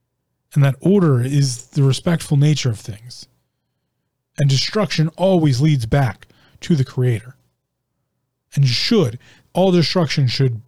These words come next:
be an exaltation to whoever that creator was. It's a fucking lie. It's a fucking lie.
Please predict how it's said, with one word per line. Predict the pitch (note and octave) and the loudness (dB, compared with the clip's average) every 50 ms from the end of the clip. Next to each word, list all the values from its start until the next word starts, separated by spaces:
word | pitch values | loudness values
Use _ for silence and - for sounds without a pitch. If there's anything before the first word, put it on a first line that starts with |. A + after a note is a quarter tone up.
| _ _ _ | _ _ _
be | D3+ D3+ D3 | -2 -2 0
an | C#3+ - | 0 -2
exaltation | D3+ D#3 D3+ C#3 D3+ C#3 C3 - - D3+ D3 C3 - B2+ A2 G#2 G2 | -2 -2 0 0 0 0 0 0 0 0 0 0 0 -2 -4 -4 -4
to | - - - D3 C3+ B2+ B2+ C#3 | -4 0 0 2 2 2 0 -2
whoever | - - C3+ C3+ D3 D3+ C3+ C#3 C3+ | 0 0 2 2 2 2 2 2 0
that | C3 B2 - - | 0 -2 -2 -4
creator | - C#3 C3 B2+ A#2 A2 | -2 -2 0 0 0 -2
was. | F#2+ A2+ B2 D3 - - - - - _ _ - - - - - | -6 -10 -16 -18 -18 -20 -20 -20 -20 _ _ -20 -20 -20 -20 -18
It's | _ - | _ -8
a | E3+ | -6
fucking | C#3 - - - G3+ F#3+ E3+ C#3+ C3+ | -6 -6 -6 -6 -2 0 2 2 2
lie. | C#3 E3+ G#3+ A#3 E3 G2+ - - _ _ _ _ _ _ _ _ _ _ _ _ _ _ _ _ _ _ _ _ _ _ _ _ | 2 2 0 0 -2 -4 -6 -12 _ _ _ _ _ _ _ _ _ _ _ _ _ _ _ _ _ _ _ _ _ _ _ _
It's | - D3 C#3 - | -2 -2 0 0
a | E3+ | -2
fucking | C#3 - - E3+ E3 C3+ - D3 C3+ B2+ | -4 -4 -6 -6 -6 -4 -2 0 0 2
lie. | B2 A#2+ A#2 A2+ G2+ F#2 F#2+ B2 B2 | 2 0 0 -2 -4 -6 -10 -12 -16